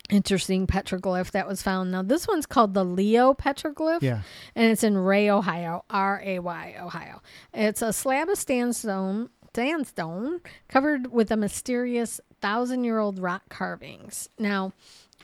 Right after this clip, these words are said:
Speaker 1: what's interesting about this one is that it's near Moonville Tunnel,
Speaker 2: Yeah.
Speaker 1: which is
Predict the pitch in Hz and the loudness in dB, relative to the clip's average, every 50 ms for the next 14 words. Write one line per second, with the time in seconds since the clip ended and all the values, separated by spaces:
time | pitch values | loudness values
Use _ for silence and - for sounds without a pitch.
0 | _ - 240 214 214 - - - 285 359 480 508 - 330 240 - - - 240 226 | _ -2 0 0 0 -4 -6 -2 -2 -2 -2 0 2 2 2 2 0 -2 0 0
1 | 214 202 185 170 165 175 - - 339 466 494 - - - 190 160 139 156 170 196 | 0 0 0 -2 -4 -6 -4 -2 -2 -2 -2 -4 -8 -10 -8 -8 -8 -10 -10 -10
2 | 214 - _ _ _ _ _ _ _ _ _ _ _ - 240 226 214 208 196 190 | -10 -12 _ _ _ _ _ _ _ _ _ _ _ 2 4 4 4 2 0 -4
3 | 190 196 214 208 208 208 202 208 - _ 233 208 208 220 - - 226 214 208 208 | -4 -4 -2 -2 -2 -2 -4 -4 -4 _ -2 -2 -2 -2 -6 -4 0 0 2 2
4 | 202 202 196 196 202 202 214 220 220 208 220 190 180 - - - - 262 339 294 | 2 0 0 2 2 2 2 2 2 0 0 0 0 -4 -8 -6 -4 -2 -2 -2
5 | 139 139 156 139 135 139 143 123 233 226 - 226 214 - | -4 -2 0 0 2 2 2 2 2 2 2 2 0 0